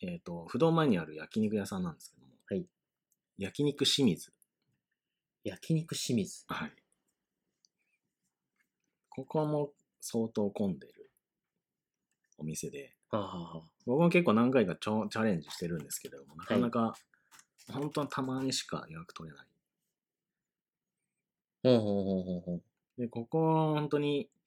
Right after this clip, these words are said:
Speaker 1: えっと、まあ、ぜひ最初行ってほしいのが、あの、厚切り黒毛和牛のタンっていうのがあって。
Speaker 2: うーん。
Speaker 1: えっと、事前予約しないと食べれないって。当日フラッと行っても食べれないの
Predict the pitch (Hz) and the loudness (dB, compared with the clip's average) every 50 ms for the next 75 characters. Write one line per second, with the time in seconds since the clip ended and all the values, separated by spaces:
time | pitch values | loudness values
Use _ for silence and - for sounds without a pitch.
0 | _ _ _ _ _ _ 127 123 120 117 117 - 117 117 113 113 110 110 110 104 | _ _ _ _ _ _ -4 -4 -4 -4 -2 0 2 2 2 4 4 2 2 2
1 | 101 123 135 - - 104 85 78 78 - - 123 123 127 127 - 123 123 120 117 | 0 -2 -4 -2 -2 -4 -4 -4 -6 -8 -6 -4 -4 -4 -2 -2 -2 -2 -2 -2
2 | - - 123 127 117 - - 113 101 92 85 80 101 127 110 - - _ _ _ | -4 -4 -4 -4 -4 -2 -2 -2 0 -2 -4 -4 -4 -4 -4 -6 -8 _ _ _
3 | _ _ _ _ _ _ _ _ 92 87 87 85 85 85 85 - - - - - | _ _ _ _ _ _ _ _ -4 -2 -2 -2 -2 -4 -6 -6 -8 -8 -8 -8
4 | - 131 139 143 139 135 135 135 131 131 - - - 131 127 123 127 123 123 120 | -8 -6 -2 0 0 2 2 2 0 -2 -6 -2 0 0 0 2 0 0 0 0
5 | 110 87 78 71 - _ _ _ _ - 120 110 82 - - - - _ _ - | -2 -4 -8 -14 -16 _ _ _ _ -6 -4 -4 -4 -6 -10 -20 -20 _ _ -20
6 | - - - _ _ _ - - _ _ _ _ _ _ _ _ _ _ _ _ | -20 -20 -20 _ _ _ -20 -20 _ _ _ _ _ _ _ _ _ _ _ _
7 | _ _ _ - 92 95 98 101 101 107 110 110 113 120 123 123 127 127 127 - | _ _ _ -4 -2 0 0 0 0 0 2 2 2 2 4 2 2 2 0 -2
8 | - 80 - 98 110 151 170 175 170 170 165 120 87 - - - 90 82 78 76 | -6 -8 -8 -4 0 4 6 6 6 6 6 4 2 0 -2 -4 -4 -4 -6 -8
9 | - - - - 85 82 85 85 78 78 - - _ - - - 139 147 147 147 | -12 -14 -14 -10 -6 -6 -4 -4 -6 -8 -12 -18 _ -14 -2 2 4 4 4 4
10 | 143 - 143 139 139 139 139 139 139 135 123 - 135 131 135 - 90 - - 87 | 0 2 4 6 6 8 6 6 4 4 4 4 2 2 2 0 -4 -4 -4 -6
11 | 76 - - 85 85 87 85 78 | -8 -6 -6 -4 -2 -2 -2 -4